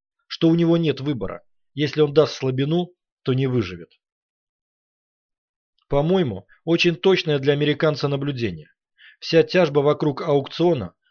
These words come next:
равно и как последовавшая за ним информационная война, носили характер не столько коммерческий, сколько психологический. Так ли нужен был Березовскому Связь Инвест? Вряд ли. Главным интересантом выступал здесь как раз не он,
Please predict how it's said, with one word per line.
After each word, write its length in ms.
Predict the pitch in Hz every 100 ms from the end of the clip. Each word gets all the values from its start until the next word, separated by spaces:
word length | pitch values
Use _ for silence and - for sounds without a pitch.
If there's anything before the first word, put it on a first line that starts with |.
| -
равно 340 | 127 147 165
и 60 | 156
как 300 | 156 151 _
последовавшая 800 | 147 143 165 135 127 110 - 123
за 120 | 123
ним 220 | 143 123 131
информационная 760 | 131 147 147 135 156 127 123
война, 380 | 123 156 160 147 - _ -
носили 380 | 151 151 185 165
характер 540 | - 160 156 151 151 _ -
не 120 | 139
столько 340 | 131 170 - 156
коммерческий, 800 | - 156 170 - 117 - - _ _ _
сколько 380 | - 160 156
психологический. 920 | 156 - - 160 156 110 - - - 135 _ _ _ _ _ - - -
Так 220 | 175 175
ли 80 | 175
нужен 360 | 202 170 139
был 140 | 135 135
Березовскому 760 | 117 135 123 156 165 - 101
Связь 360 | 101 127 139 123
Инвест? 440 | 139 110 - _ _ _ _ _ _ _
Вряд 340 | 120 170 180 90
ли. 140 | 85 _ _ _ - 139
Главным 460 | 131 156 151 151
интересантом 680 | 147 151 147 - 175 151 120
выступал 440 | 120 147 - 170
здесь 180 | 139 143
как 200 | - 143
раз 220 | 156 143
не 120 | 143 147
он, 280 | 160 117